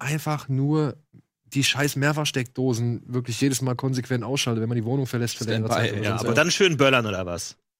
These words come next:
Speaker 1: Ich hab ja nicht geböllert. Ich hab kleine Kinder, ich kann mit denen nicht böllern. Was soll ich mit denen böllern?
Speaker 3: Na gut.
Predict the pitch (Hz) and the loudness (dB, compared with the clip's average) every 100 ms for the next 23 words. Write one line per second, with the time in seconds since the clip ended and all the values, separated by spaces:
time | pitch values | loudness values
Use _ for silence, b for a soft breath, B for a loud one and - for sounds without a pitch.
0 | _ 101 185 226 - 104 90 - _ _ | _ -4 0 0 0 -4 -6 -10 _ _
1 | _ _ _ _ _ _ - 151 147 147 | _ _ _ _ _ _ -4 -2 0 -2
2 | - 208 131 - 220 135 104 98 95 95 | 0 0 0 0 0 0 -4 -8 -10 -6
3 | 127 143 123 165 117 _ _ 123 139 147 | -4 -2 -2 -4 -8 _ _ -20 -18 -16
4 | 98 | -18